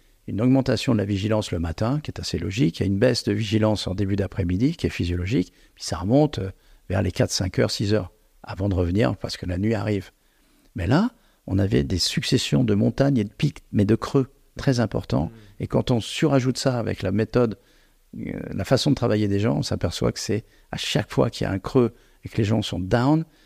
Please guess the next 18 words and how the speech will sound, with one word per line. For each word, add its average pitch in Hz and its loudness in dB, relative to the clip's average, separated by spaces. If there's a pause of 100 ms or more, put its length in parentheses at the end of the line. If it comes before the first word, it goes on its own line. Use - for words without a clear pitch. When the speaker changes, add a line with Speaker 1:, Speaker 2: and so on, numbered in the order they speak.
(120)
Speaker 1:
c'est - -4
à 90 -2
la 92 -2
fin 143 2
d'une 123 2
visio, 104 -4 (1040)
notamment 113 4
en 113 0
fin - 0
de 92 0
journée. 95 -4 (360)
Et 101 -4
donc, 110 0 (400)
les 110 0
gens 123 4
sont - -2
restés 95 -2
assis, 143 0